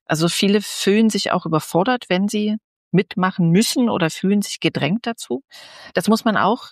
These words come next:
in den Regionen herausfinden, in den Orten. Also welche Kraft wo sitzt und wozu die Menschen bereit sind, mitzumachen. Also es ist wirklich ein sehr individueller Prozess.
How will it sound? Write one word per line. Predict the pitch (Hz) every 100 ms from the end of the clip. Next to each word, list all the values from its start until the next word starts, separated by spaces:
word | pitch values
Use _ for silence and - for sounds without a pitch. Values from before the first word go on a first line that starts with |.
| _
in | - 190
den | 190 190 190 190
Regionen | 185 180 185 220 208
herausfinden, | 196 165 170 - - 143 143 - - -
in | 160
den | 156
Orten. | - 160 156 156 156 _ - - -
Also | 165
welche | 165 175 165
Kraft | - 190 - -
wo | 165 175 180
sitzt | 175 233 - - -
und | 175 175 -
wozu | 170 180 - 208
die | 190
Menschen | 170 170 180
bereit | 151 147 - -
sind, | 151 139 - -
mitzumachen. | 151 156 - - - - _ _ _ _ _ _ _ -
Also | 160 180
es | 202
ist | 202 - -
wirklich | 196 220 214 - _ - _
ein | 180
sehr | 175 190
individueller | 202 202 180 190 82 180
Prozess. | - 175 - - -